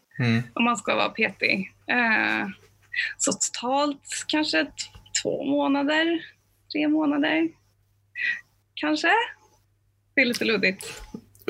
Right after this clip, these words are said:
Speaker 1: Var, var, man får en känsla av att, eh, Japan i många grejer fortfarande har det här liksom nästan,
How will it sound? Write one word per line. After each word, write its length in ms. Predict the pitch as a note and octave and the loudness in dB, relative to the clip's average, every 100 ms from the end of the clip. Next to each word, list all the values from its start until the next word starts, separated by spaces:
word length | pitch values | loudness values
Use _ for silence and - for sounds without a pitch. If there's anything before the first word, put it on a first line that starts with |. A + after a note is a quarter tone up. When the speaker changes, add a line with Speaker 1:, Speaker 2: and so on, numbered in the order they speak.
| - | -8
Speaker 1:
Var, 320 | C3+ C3+ C3 - | 0 2 2 0
var, 400 | C#3+ D3+ C#3+ - | 0 2 0 0
man 200 | C#3 C#3 | 0 2
får 100 | D#3+ | 2
en 40 | |
känsla 400 | C#3+ D#3 C#3+ C3+ | 2 0 0 2
av 80 | A2+ | 2
att, 220 | A2 - | 2 0
eh, 220 | G#2+ G#2+ A2 | 0 2 2
Japan 760 | B2+ A2 - A2+ G#2+ G2+ G2 - _ _ - - - _ - | 0 0 -2 0 2 2 2 -2 _ _ -20 -20 -20 _ -8
i 280 | - B2 A#2+ | -4 -2 2
många 260 | C3+ A#2 | 2 2
grejer 200 | A2 C#3+ | 2 2
fortfarande 420 | A2 C3 - G#2+ A2+ | 2 -2 0 2 2
har 200 | G#2 - | 0 -2
det 160 | G2+ A2 | 0 2
här 80 | |
liksom 340 | G2+ G2+ - G2 | 2 0 0 0
nästan, 320 | G#2 - | 0 0